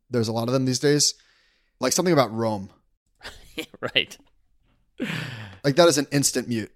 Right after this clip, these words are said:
Speaker 2: Yes, I agree. But I just think anything I learned about economics in college is just proven to be wrong at every turn. And obviously that's because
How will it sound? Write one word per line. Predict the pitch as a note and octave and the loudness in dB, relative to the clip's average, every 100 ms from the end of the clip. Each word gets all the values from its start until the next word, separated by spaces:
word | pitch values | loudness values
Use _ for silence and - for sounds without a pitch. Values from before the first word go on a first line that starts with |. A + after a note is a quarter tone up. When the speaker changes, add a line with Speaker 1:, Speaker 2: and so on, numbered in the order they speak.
| - | -10
Speaker 2:
Yes, | E2 B1+ - - _ _ _ _ _ | -6 -6 -8 -18 _ _ _ _ _
I | - | -6
agree. | F#2 E2 D2+ B1+ _ _ - | -6 -6 -10 -10 _ _ -2
But | A2+ G#2+ _ _ _ _ _ - | 0 0 _ _ _ _ _ -2
I | C#3 | -2
just | C#3 - | -2 -4
think | D3+ - - _ _ _ _ - | -6 -6 -16 _ _ _ _ -2
anything | E3+ F#3+ F#3 F#3 | 0 0 -2 0
I | D#3 | 0
learned | C#3 C#3+ | 2 0
about | B2+ | 0
economics | B2 A#2+ A2 A#2 - | -2 -2 -2 -2 -4
in | G#2 | -6
college | - G#2 A2+ C#3+ - - _ - - | 2 4 4 2 -4 -12 _ -20 -8
is | A#2+ A2+ | -4 -2
just | - B2 | 0 0
proven | - C3+ C3 | 2 0 0
to | A#2 | 0
be | A2 - _ | -2 -2 _
wrong | A2 A2 G2 E2 D#2 _ _ | 4 6 6 4 -4 _ _
at | A2+ | 2
every | G#2 G#2+ | 2 2
turn. | - G2 D#2+ - _ _ _ _ | -2 -6 -6 -10 _ _ _ _
And | B2+ B2 | 0 2
obviously | C3+ B2+ B2 | 2 0 2
that's | A2+ - | 0 0
because | A2+ A2+ G2+ F#2+ | -4 0 0 -4